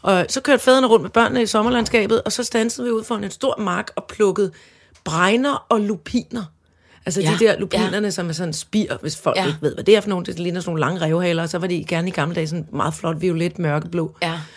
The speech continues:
Speaker 1: Så vi lavede simpelthen en paryk til bilen.
Speaker 2: Ej, ej, hvor
Speaker 1: Men du
Speaker 2: flot.
Speaker 1: man sådan ligesom sætte ind i det der, øh,
Speaker 2: Ja.
Speaker 1: øh, øh, bløde, øh, rulle stof,
Speaker 2: Ja,
Speaker 1: rulletag
Speaker 2: ja, ja.
Speaker 1: der, ikke? Så, så, så bilen havde,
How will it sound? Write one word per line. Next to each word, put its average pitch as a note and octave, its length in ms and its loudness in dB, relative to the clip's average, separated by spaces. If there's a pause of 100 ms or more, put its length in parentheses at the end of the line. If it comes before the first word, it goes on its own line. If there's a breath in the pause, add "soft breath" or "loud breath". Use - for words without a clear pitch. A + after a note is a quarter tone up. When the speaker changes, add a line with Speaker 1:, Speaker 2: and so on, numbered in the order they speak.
(200 loud breath)
Speaker 1:
Så - 160 -2
vi G#3 120 2
lavede G3+ 180 4
simpelthen A#3 280 0
en - 40 -12
paryk G3 520 -4 (480)
til - 120 -2
bilen. A3+ 200 2 (280)
Speaker 2:
Ej, D3 60 -12 (400)
ej, D3+ 100 -2
hvor - 80 -2
Speaker 1:
Men A3+ 80 4
du - 60 -8
Speaker 2:
flot. C4 160 2
Speaker 1:
man C4+ 80 4
sådan B3 160 2
ligesom B3+ 220 0
sætte G#3+ 380 6
ind B3+ 180 2
i B3 80 -2
det G#3+ 180 0
der, G#3+ 160 6 (100)
øh, G3 80 4
Speaker 2:
Ja. E3 560 4
Speaker 1:
øh, C#3+ 400 0
øh, D3 60 0
bløde, F#3+ 500 6
øh, E3+ 60 8
rulle E3 320 2
stof, - 360 -2
Speaker 2:
Ja, F#3 40 -4 (140)
Speaker 1:
rulletag F3+ 360 6
Speaker 2:
ja, - 160 0
ja. - 60 -
Speaker 1:
der, D#3+ 60 -2
ikke? A#3 160 0 (480 loud breath)
Så, A#3 200 4 (220)
så, - 160 -2
så - 120 0
bilen C4+ 400 2
havde, A#3+ 300 6